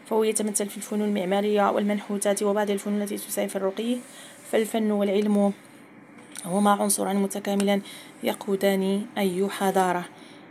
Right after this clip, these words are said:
إذن داكشي علاش قلنا الفكرة الثالثة هنا هي: "الحضارة ترتكز على الجانب الفني والعلمي."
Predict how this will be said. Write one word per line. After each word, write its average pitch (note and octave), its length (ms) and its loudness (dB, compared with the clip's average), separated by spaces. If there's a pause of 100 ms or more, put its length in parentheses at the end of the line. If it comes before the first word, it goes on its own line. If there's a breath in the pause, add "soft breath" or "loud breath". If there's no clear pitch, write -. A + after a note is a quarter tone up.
إذن G#3 180 0
داكشي G3 260 0
علاش G#3 160 -2
قلنا G3 500 2
الفكرة G3+ 360 -4
الثالثة G3 720 2 (640 loud breath)
هنا G3 260 2
هي: G3 180 4
"الحضارة G3 680 0
ترتكز G3+ 640 -4
على F#3 180 2
الجانب F#3 400 -2
الفني F#3+ 380 -2
والعلمي." E3+ 420 -6